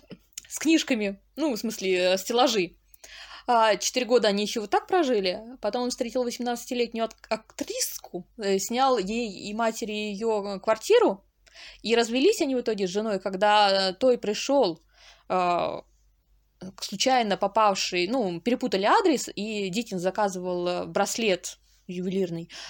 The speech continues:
а, своей то ли любовнице, то ли будущей любовнице, э, ну, короче,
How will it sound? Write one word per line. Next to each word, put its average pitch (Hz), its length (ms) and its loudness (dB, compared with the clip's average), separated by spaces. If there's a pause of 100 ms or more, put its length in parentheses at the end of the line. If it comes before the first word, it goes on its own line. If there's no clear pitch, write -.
(140)
а, 180 420 -4
своей 190 500 -2 (760)
то - 120 6
ли 320 120 8
любовнице, 220 560 2
то 247 120 2
ли 247 100 4
будущей 196 480 0
любовнице, 294 520 0
э, 294 380 4
ну, 294 260 -2
короче, 226 500 -4